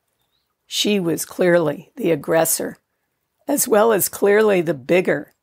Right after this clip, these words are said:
if not stronger, of the twosome.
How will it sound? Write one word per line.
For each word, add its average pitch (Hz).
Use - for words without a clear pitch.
if 175
not -
stronger, 170
of 151
the 165
twosome. -